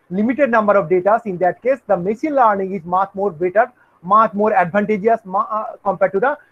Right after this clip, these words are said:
deep learning. But if we have a large data sets, a large volume of data sets, in that case, we can use the deep learning model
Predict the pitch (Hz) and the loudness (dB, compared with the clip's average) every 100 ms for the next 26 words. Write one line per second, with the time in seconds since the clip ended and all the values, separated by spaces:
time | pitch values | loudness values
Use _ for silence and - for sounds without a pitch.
0 | - 220 185 202 175 160 269 269 269 285 | -8 -4 2 2 2 0 0 0 2 2
1 | - 220 254 214 233 233 190 208 226 214 | 2 -2 0 4 4 4 4 2 2 0
2 | 233 220 247 - _ _ _ - 202 202 | -2 0 0 -2 _ _ _ -2 0 2
3 | 247 247 214 240 233 208 220 220 277 - | 2 2 0 2 2 2 0 0 0 -2
4 | 214 196 220 214 269 302 - _ 185 180 | -2 2 4 4 2 0 0 _ -6 -2
5 | 214 214 185 240 277 220 170 190 196 196 | -2 -2 -4 -4 -2 -2 -4 -2 0 0
6 | 185 185 202 294 | -2 0 0 0